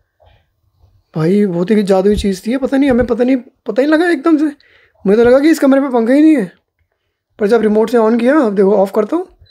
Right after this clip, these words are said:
अब देखना अंदर, अंदर भी चला जाएगा वापस। भाई साहब, बहुत ही न्यू, न्यू, न्यू टेक्नोलॉजी आ गई है guys। चलो, ये तो अंदर, इसको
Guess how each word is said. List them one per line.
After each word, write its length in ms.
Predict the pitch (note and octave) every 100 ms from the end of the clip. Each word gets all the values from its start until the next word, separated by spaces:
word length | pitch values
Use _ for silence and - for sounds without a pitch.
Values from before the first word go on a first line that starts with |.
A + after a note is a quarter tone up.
| _ _ - - G#3
अब 60 |
देखना 180 | G3+ A3+
अंदर, 280 | G#3 G#3 A3+
अंदर 200 | G#3 A3+
भी 80 | A#3
चला 200 | G#3+ F#3
जाएगा 180 | E3+
वापस। 400 | E3 D#3+ - - _ _ _ _ _ _ _ _ _ _ _ _ _ _ _ _ _ _ _ _ _ _ _ _ - _ -
भाई 200 | E3+ D3+
साहब, 320 | - F#3 F#3+
बहुत 240 | F3+ F3
ही 120 | G3+ F3 - _ _ _ _ _ _ - - - _ - -
न्यू, 220 | F3+ F#3
न्यू, 200 | F#3 F#3
न्यू 160 | G3 A3
टेक्नोलॉजी 480 | A3 F#3 F#3+ G3 G#3
आ 80 | F3
गई 120 | F#3+
है 120 | G3
guys। 380 | F#3 G3 - _ _ _ _ _ _ _ _ _ _ _ _ _ _ _ _ _ _ _ _ _ _ - _ _ _ _ _ _ _ _ _ _ _ _ _ - - _ _ _
चलो, 200 | - F3+
ये 120 | F3 F3+
तो 120 | G3
अंदर, 160 | F#3+
इसको 400 | A3 G#3+ A#3 G#3